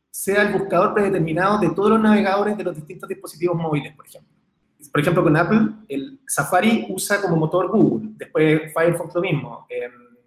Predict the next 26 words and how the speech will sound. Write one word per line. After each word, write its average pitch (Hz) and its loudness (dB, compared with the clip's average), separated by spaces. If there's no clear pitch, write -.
y 131 0
Chrome, 160 4
bueno, 117 2
evidentemente 143 -6
también. 147 -2
Entonces, 160 2
por 143 0
ahí, 214 2
eh, 160 0
encontraron 151 -2
este 156 -4
símil 208 0
con 156 -2
el 147 -4
caso 160 -4
de 151 0
Microsoft, 156 0
y 156 -12
lo 143 -6
que - -18
están 147 -6
haciendo 160 -2
el 139 0
Departamento 131 -12
de - -20
Justicia - -6